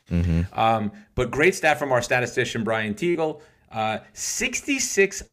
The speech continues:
Speaker 2: offensive plays the Chiefs had.
Speaker 1: Yeah.
Speaker 2: Thirty-three went for a first down.
Speaker 1: Yeah, it, it's, it's remarkable.
Speaker 2: Fifty percent of their plays went for a first down.
Speaker 1: It's remarkable how efficient Andy Reid's offenses over the years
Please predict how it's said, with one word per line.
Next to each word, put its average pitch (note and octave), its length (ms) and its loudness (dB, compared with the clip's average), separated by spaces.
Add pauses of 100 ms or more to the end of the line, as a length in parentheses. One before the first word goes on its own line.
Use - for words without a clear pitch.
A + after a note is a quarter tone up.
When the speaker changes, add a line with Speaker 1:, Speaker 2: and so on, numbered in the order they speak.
(140)
Speaker 2:
offensive C#3 540 -2
plays G#2+ 360 0
the F2+ 60 -10
Chiefs - 300 -8
had. D#2+ 320 -8 (560)
Speaker 1:
Yeah. - 200 0
Speaker 2:
Thirty-three A#3 920 2
went E3+ 240 4
for D3+ 200 0
a C3 40 2
first C#3+ 360 -2
down. F#2 260 0 (1120)
Speaker 1:
Yeah, F2+ 220 6
it, A2 320 4
it's, C#3 220 4
it's F#3+ 220 4
remarkable. C3 500 6
Speaker 2:
Fifty - 100 8
percent C4+ 340 4
of A3 280 0
their A#3+ 160 6
plays A#3+ 560 2
went A3+ 280 2
for A3+ 240 0
a A3 40 0
first C4 540 -2
down. A#3 640 -2
Speaker 1:
It's - 180 4
remarkable C#3+ 600 6
how B2 200 6
efficient A2+ 640 4
Andy G#2 300 6
Reid's F#2+ 500 6
offenses F2 640 4
over F2 180 4
the E2+ 100 4
years E2 460 4